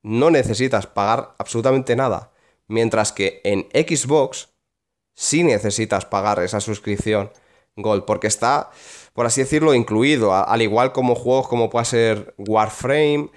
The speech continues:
Warface, ¿vale? Que es un estilo Call of Duty. Y esa es la verdad, y esa es la verdad, Sasel. Así que aunque te duela mucho, tío, Microsoft tiene que hacerlo mucho y muy bien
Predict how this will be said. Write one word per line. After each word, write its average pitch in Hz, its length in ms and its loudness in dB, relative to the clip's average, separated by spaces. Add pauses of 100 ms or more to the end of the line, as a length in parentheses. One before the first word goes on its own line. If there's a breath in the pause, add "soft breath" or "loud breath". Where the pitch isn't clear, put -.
(220 soft breath)
Warface, 131 960 0
¿vale? 113 260 -2
Que - 80 -6
es - 140 -6
un 104 200 -2
estilo 101 300 -2
Call 104 160 0
of 95 120 0
Duty. 147 460 -2 (1500 soft breath)
Y 110 140 -4
esa 143 160 2
es 165 60 4
la 131 120 4
verdad, 117 420 0 (500 loud breath)
y 107 120 -4
esa 196 160 0
es 139 80 0
la 104 100 2
verdad, 95 380 0 (100)
Sasel. 101 640 -4
Así 95 260 -4
que 98 220 -2
aunque 101 300 0
te 98 160 0
duela 160 320 4
mucho, 147 400 0
tío, 147 360 0 (380 loud breath)
Microsoft 117 500 0
tiene 135 200 2
que 143 80 -2
hacerlo 131 400 0
mucho 139 680 -2
y 117 100 0
muy 117 260 4
bien 107 340 0